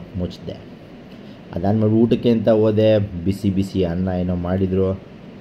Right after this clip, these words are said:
ಅಲ್ಲೇ ಪಕ್ಕದಲ್ಲಿ ಒಂದು ಪಾತ್ರೆಯಲ್ಲಿ ಏನಿದೆ ಅಂತ ನೋಡಿದೆ. ನೋಡಿದ್ರೆ ಒಂಚೂರು ಸಾಂಬಾರಿತ್ತು.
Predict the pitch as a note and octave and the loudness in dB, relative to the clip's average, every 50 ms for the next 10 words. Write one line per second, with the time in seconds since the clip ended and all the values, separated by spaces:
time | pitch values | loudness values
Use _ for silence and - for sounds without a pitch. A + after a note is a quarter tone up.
0 | - - - - - - - - F#2+ G2 G#2 G#2 G#2 G2+ G2 G2+ G#2 G#2+ A2 G#2+ | -20 -20 -20 -20 -20 -16 -6 -2 2 2 2 2 2 0 -2 0 0 0 2 2
1 | G#2+ G2+ G2 F#2+ F#2 F2+ F2+ - G2 G#2 G#2+ G#2 A2 A2 G#2+ G#2 G2+ G2+ G2+ G2+ | 2 2 2 2 0 -2 -2 0 -2 -2 0 0 0 0 2 2 2 2 2 2
2 | G2 G#2 A2 A2+ G#2 G#2 G#2 G2+ G2 G2 F#2+ F#2+ F#2+ F#2+ F#2+ F#2 G2 F#2+ F2+ F2 | 2 2 2 0 0 0 0 0 0 -2 -2 -2 -2 -2 0 0 0 0 0 -2
3 | F2+ F#2 F#2 F2+ F2+ F#2 F#2 F#2 F#2 - - - - - - - - - - - | -2 -2 0 0 0 0 0 0 -2 -6 -14 -20 -20 -20 -20 -20 -20 -20 -20 -20
4 | - - - - G2+ F#2+ F#2+ F#2 - G2+ G2 G2+ G2+ G#2 G2+ G2 - G#2 G2+ G2+ | -20 -20 -12 -8 -4 -4 -4 -2 -2 0 0 2 4 2 2 2 0 0 2 2
5 | G2+ F#2+ - | 2 0 -2